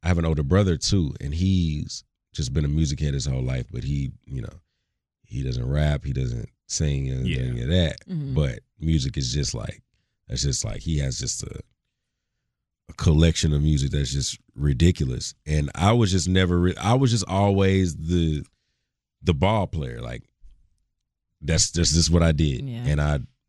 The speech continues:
Speaker 1: you know, I, I think that's what got me, um,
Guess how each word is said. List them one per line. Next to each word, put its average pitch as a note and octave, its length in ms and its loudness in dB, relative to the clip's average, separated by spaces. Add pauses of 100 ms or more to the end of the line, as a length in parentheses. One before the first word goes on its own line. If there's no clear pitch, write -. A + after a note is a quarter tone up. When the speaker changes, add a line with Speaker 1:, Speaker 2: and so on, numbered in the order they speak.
(140)
Speaker 1:
you D#2 100 -10
know, C#2 180 -6 (1300)
I, D#2 360 2 (1300)
I - 60 -2
think C#3 240 4
that's A2 240 0
what F#2+ 220 0
got F#2+ 260 2
me, F2 560 2 (1160)
um, C#2+ 840 -2